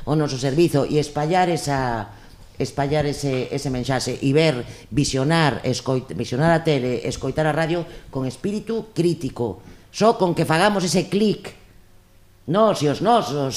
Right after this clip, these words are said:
e, no, e cuidado co que escoitan e ven as nosas fillas, que son o,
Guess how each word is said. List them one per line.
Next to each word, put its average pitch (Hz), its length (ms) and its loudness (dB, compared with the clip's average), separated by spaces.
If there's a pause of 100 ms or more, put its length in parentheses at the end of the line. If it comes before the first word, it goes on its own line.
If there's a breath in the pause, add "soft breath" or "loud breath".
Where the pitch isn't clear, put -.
e, 156 160 2
no, 160 80 4
e 151 160 4
cuidado 208 480 6
co 175 80 2
que 143 560 0
escoitan 151 560 0
e 156 80 0
ven 147 160 0
as 143 160 -4
nosas 131 240 -6
fillas, 151 720 -6 (240 soft breath)
que 127 80 -4
son 156 400 2
o, 131 400 2